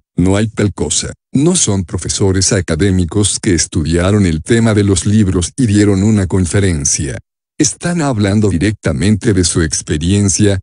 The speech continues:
ya que les está sucediendo en ese momento. Por lo tanto, les planteo todos estos puntos porque estas preguntas surgen antes que todos los buscadores.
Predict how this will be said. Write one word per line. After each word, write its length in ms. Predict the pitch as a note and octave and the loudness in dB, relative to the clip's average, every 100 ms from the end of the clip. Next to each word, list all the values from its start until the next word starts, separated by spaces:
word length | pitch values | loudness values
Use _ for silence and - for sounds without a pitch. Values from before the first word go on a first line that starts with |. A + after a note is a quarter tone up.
| _ | _
ya 240 | - A2 F#2+ | -2 -2 0
que 160 | G2 | -2
les 200 | F2 E2+ | 0 0
está 300 | F#2 - B2 | -2 -2 -2
sucediendo 720 | A2 C#3 - A2 G#2 G#2+ G2 | 0 -2 0 0 2 2 2
en 100 | F#2 | 2
ese 260 | F2+ G#2 G2+ | 2 0 -2
momento. 580 | F#2+ F2+ G2+ D#2 - - - _ _ - | -4 -2 -2 -4 -6 -10 -12 _ _ -2
Por 220 | A#2+ G#2 | 0 2
lo 160 | G#2+ G2+ | 0 0
tanto, 580 | F3+ D#3 G2+ - B2 B2 - | 0 2 0 0 -2 -2 -2
les 260 | A#2 A2 - | 2 2 0
planteo 500 | E2+ E2 - A2+ G#2 | -4 -4 0 2 2
todos 500 | - C3 D3+ D#3+ - | 2 2 2 0 -2
estos 460 | C#3+ - G#2 F2+ | -2 -2 -4 -4
puntos 540 | - A#2 A2 G2 C3 - | 0 0 2 0 -2 -2
porque 360 | - E2+ A2+ | -4 -2 0
estas 320 | G2+ - F2+ | 0 0 -4
preguntas 640 | - E2+ D2 G2 G2 G#2+ A2 | -2 -4 0 0 0 0 0
surgen 520 | - B2+ A#2 A2+ G2 | 0 0 0 0 2
antes 460 | F#2+ G2+ - A2 - | 2 2 2 0 0
que 140 | G#2+ | -6
todos 480 | - A2 F#2+ F#2+ - | -2 0 2 0 0
los 160 | F#2+ | 0
buscadores. 1040 | F#2 G#2 - G2 F#2 F#2 C2 A1+ - - | 0 0 0 0 2 0 0 -4 -4 -4